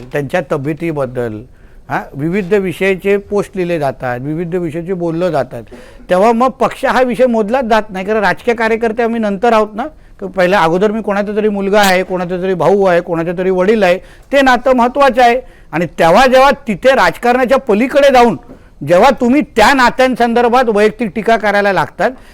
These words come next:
तेव्हा आपल्याला उत्तर द्यावं लागतं. आणि कितींदा आम्ही समजवायचं, तुम्हाला वाटतं आम्ही उद्धवजींना सांगितलं नाही की खालच्या पातीची टीका करू नका? सांगितलेले संदेश दिलेले आहेत, पण तो माणूस सुधारायलाच अगरते. आणि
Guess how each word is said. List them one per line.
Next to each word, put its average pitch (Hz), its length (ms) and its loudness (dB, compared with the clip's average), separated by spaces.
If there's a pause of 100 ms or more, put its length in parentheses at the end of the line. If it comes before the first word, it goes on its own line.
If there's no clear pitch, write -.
(140)
तेव्हा 240 180 4
आपल्याला 240 320 0
उत्तर 254 360 2
द्यावं 240 200 4
लागतं. 233 200 0
आणि 226 200 0
कितींदा 262 380 0
आम्ही 247 220 2
समजवायचं, 214 600 2 (100)
तुम्हाला 214 260 2
वाटतं 214 300 2
आम्ही 214 220 0
उद्धवजींना 202 500 0
सांगितलं 196 440 -2
नाही 240 140 -2 (320)
की 196 100 -4
खालच्या 170 320 0
पातीची 202 360 -2
टीका 196 260 -2
करू 180 240 -2
नका? 202 260 0 (960)
सांगितलेले 254 460 4
संदेश 208 360 2
दिलेले 269 320 2
आहेत, 254 180 4 (720)
पण 185 220 0
तो 220 80 4
माणूस 190 400 0
सुधारायलाच 175 420 2
अगरते. 233 340 2
आणि 202 240 0